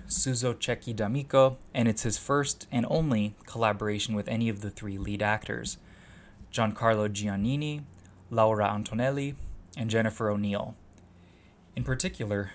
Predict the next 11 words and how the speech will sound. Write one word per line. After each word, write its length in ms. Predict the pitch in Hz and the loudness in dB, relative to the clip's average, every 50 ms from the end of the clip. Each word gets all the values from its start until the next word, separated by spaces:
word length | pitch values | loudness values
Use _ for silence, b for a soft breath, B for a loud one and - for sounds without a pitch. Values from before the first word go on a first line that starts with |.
| B B B - | B B B -2
Giancarlo 520 | 123 135 127 127 113 - 131 127 117 117 | 4 6 6 6 4 2 2 2 2 2
Giannini 640 | 113 104 107 110 104 107 139 160 151 117 107 101 - | 0 2 2 2 2 2 2 2 2 4 2 2 2
is 120 | 120 117 101 | 0 -2 0
the 100 | - 107 | 0 2
most 300 | 113 120 131 131 - - | 4 4 4 2 2 0
fun 160 | 123 110 107 | -2 -2 -2
to 100 | - 104 | -2 0
watch 260 | 101 101 98 95 - | 2 2 2 2 -2
in 80 | 107 101 | -2 -4
this 200 | 95 92 - 107 | -4 -4 -6 -4
role. 280 | 104 104 - - - | -4 -2 -2 -4 -6